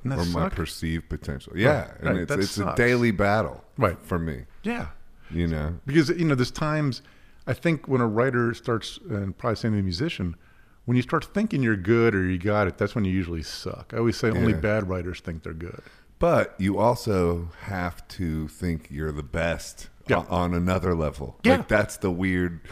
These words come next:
Speaker 2: seesaw of
Speaker 1: Right.
Speaker 2: self-esteem insanity that you have to deal with all the time. Like, "I'm the best. I'm the worst.
Speaker 1: <laughs>
Speaker 2: What am I thinking? How come more people don't worship me?" You know, that, whatever.
Speaker 1: Yeah, it's
Speaker 2: You
Speaker 1: a,
Speaker 2: know?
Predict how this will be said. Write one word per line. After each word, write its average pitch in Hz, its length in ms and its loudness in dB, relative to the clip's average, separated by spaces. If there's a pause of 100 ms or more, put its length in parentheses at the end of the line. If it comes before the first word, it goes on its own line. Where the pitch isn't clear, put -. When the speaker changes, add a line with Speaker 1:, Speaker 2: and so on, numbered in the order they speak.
(180)
Speaker 2:
seesaw 95 680 0
of 78 60 -4
Speaker 1:
Right. 85 120 -4
Speaker 2:
self-esteem 87 760 -2
insanity 82 760 -2
that 78 240 -6
you 85 160 -4
have 85 200 0
to 87 100 -8
deal 92 300 -4
with 85 200 -4
all 78 140 -4
the 78 80 -8
time. 73 340 -8
Like, 73 140 -8 (240)
"I'm 131 200 0
the 123 100 4
best. 120 580 4
I'm 139 180 4
the 110 240 8
worst. 120 460 8
Speaker 1:
<laughs> - 0 -
Speaker 2:
What 123 200 4
am 127 140 6
I 107 80 4
thinking? 107 580 0 (300)
How 139 180 4
come 113 400 2
more 113 220 4
people 107 340 2
don't 101 440 0
worship 110 540 2
me?" 92 300 4
You 92 80 -2
know, 92 320 0
that, 98 160 0
whatever. 92 640 0 (520)
Speaker 1:
Yeah, 349 240 4
it's 113 100 4
Speaker 2:
You 101 80 6
Speaker 1:
a, - 20 2
Speaker 2:
know? 82 240 0